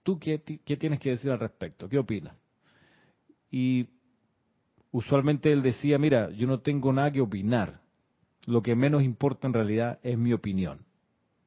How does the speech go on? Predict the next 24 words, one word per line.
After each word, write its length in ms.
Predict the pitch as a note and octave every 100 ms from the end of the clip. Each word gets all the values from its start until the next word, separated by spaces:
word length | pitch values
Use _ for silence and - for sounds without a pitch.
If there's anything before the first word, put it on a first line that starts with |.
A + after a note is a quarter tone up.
| _ _ _ _ _ _ - - - - _ _
Pero 480 | D#3+ F3+ F3+ - -
tengo 240 | E3 E3
claro 180 | C#3+ D#3
lo 120 | D#3
siguiente", 440 | B2+ A#2+ C3+ A2 G2
decía 300 | G2 B2+ G#2+
Jorge. 380 | A#2 E2 - _ _ _ _ _ _ _ _ _ _ _ _ - -
"En 120 | C#3
tanto 280 | - D3 D3+
sigamos 680 | - C#3+ C3 F3+ G3 F3+
es-, 100 | D3+ - -
a 120 | B2
la 80 | B2
expectativa 760 | - C#3 - C3 A#2 G3 G#3 F3
de 160 | D3
nuevos 360 | C3+ D#3+ F#3 D#3
mensajes, 760 | B2+ A2+ - G2+ G#2 E3+ F#3 - _ _ _ _ _ _ - _ _ -
vamos 420 | G#2+ D3 E3 E3
a 40 |
estar 440 | C#3 D#3 D#3 D3+ - _
todavía 580 | - D3 C3+ C3 F#3 F#3
en 140 | D#3 C#3
la 120 | C3
conciencia 920 | B2 A#2 - E3 E3 - E3 D#3+ D3+